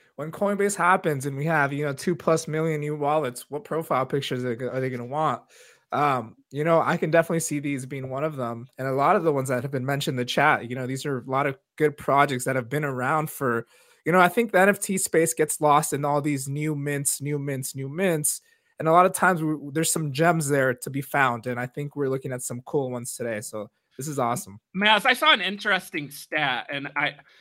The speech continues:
Speaker 2: I, I saw this, so I don't know if, if it's a hundred percent true, but I kinda believe it. It was that the average Coinbase, like, crypto account has around five hundred dollars in it. Um,
Speaker 1: Hmm.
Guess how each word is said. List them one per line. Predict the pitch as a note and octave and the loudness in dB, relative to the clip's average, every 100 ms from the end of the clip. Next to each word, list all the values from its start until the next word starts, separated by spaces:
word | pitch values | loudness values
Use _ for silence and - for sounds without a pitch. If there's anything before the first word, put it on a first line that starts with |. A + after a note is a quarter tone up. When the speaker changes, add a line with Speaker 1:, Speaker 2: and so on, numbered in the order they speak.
| _ - | _ -4
Speaker 2:
I, | E3+ E3 | -2 2
I | D#3+ | 2
saw | - G#3+ A#3+ | 2 4 6
this, | B3 A#3+ - | 6 0 -2
so | - F3+ | 0 2
I | E3+ | 4
don't | F3+ F3+ | 0 0
know | F3 E3 | 2 2
if, | D3+ C#3 A#2 | 0 -8 -4
if | D#3 D3 D3+ | -4 -2 -4
it's | C#3+ - - | -8 -10 -12
a | C#3+ | -2
hundred | E3+ F3+ D3+ | 0 0 -2
percent | F3 D3 D#3+ - | -8 -4 -4 -4
true, | - D#3+ | -6 -4
but | C3+ C3 | -2 -4
I | |
kinda | C3 D#3+ D3 | -2 -4 -4
believe | C#3 C3 B2+ A#2 | -8 -8 -8 -6
it. | A#2 - _ _ _ - | -8 -10 _ _ _ 0
It | F3 | 2
was | F3+ E3+ | 2 4
that | E3+ D#3 | 2 2
the | E3 - | -6 2
average | D3 F#3 A#3+ C4 G#3 - | 4 4 2 0 -2 -6
Coinbase, | - - F#3 G3 G3+ E3+ E3+ D#3+ - | -14 -6 -2 0 0 2 2 0 -2
like, | D3 C3 | -4 -4
crypto | - D#3 D#3 G3+ | -4 -6 0 0
account | G3 G#3 G3 G#3+ - _ _ _ _ | 2 4 4 2 -6 _ _ _ _
has | - E3+ E3+ | 0 2 2
around | E3+ D#3+ D#3 D3+ | 4 4 4 0
five | - D#3 E3 | 2 4 4
hundred | F3 D#3+ D3 B2 | 2 0 -2 0
dollars | B2+ C3 B2+ F2+ F2 - | 0 2 2 -2 -10 -14
in | G#2 E2+ | -16 -16
it. | _ - - _ _ _ _ - | _ -20 -20 _ _ _ _ -4
Um, | C#3 C#3+ C#3 C3+ | 2 4 6 2
Speaker 1:
Hmm. | C3 | -2